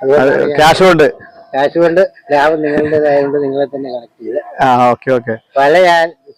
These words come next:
Speaker 1: ഒരു ചാനലുകാരെയും പല, ആ, പാനലെയും ഞാൻ എല്ലാം ഞാൻ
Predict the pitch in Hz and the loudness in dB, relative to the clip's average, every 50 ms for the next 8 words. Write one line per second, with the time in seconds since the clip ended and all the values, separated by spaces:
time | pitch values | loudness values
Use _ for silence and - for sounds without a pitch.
0 | - 156 156 151 143 151 147 147 151 135 - 143 139 135 131 139 139 139 147 151 | -8 -4 -2 -2 -2 -2 -4 -4 -6 -8 -4 -4 -4 -2 -2 -2 -2 -2 -2 -2
1 | 151 156 151 147 147 160 165 160 - - 139 135 151 156 160 - - _ _ _ | 0 2 2 2 2 2 0 -2 -4 -6 -4 0 0 2 0 0 -2 _ _ _
2 | _ _ - - - - - - - - _ _ - 135 131 131 131 127 117 117 | _ _ -20 -20 -20 -20 -20 -20 -20 -20 _ _ -4 -2 0 2 2 2 0 -2
3 | 120 104 117 113 120 123 127 131 135 143 147 151 156 165 165 - - - - - | -4 -6 -4 -2 0 2 2 2 2 0 2 2 2 0 0 -4 -14 -20 -20 -20
4 | - - - 151 151 151 151 143 139 147 156 160 156 156 151 151 | -16 -8 -4 -2 0 0 0 0 2 0 0 0 -2 -4 -6 -6